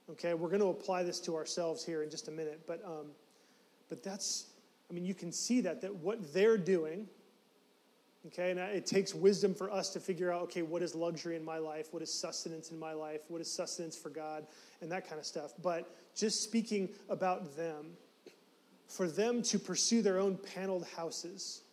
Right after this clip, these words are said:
right? For them to build luxury into their own homes while they're neglecting God's house.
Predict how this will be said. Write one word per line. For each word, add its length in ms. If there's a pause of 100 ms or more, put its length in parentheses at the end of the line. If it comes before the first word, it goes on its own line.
(420)
right? 160
For 100
them 140
to 60
build 400
luxury 560
into 140
their 160
own 180
homes 460
while 160
they're 100
neglecting 800
God's 600
house. 680